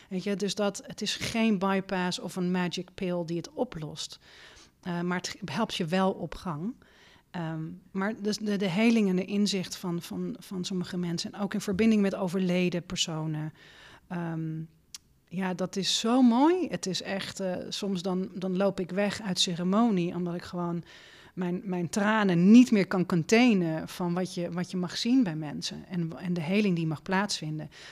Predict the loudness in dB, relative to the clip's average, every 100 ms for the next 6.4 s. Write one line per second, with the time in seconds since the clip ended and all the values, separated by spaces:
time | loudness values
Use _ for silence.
0 | -2 0 0 0 -2 0 -2 0 2 2
1 | -2 -2 -2 -4 -2 -2 -2 -2 -4 -6
2 | -8 -10 4 8 10 10 10 8 4 0
3 | 0 2 4 6 6 4 2 2 2 4
4 | 4 4 2 2 0 2 2 4 4 4
5 | 2 0 0 0 0 0 0 2 2 2
6 | -2 -4 -4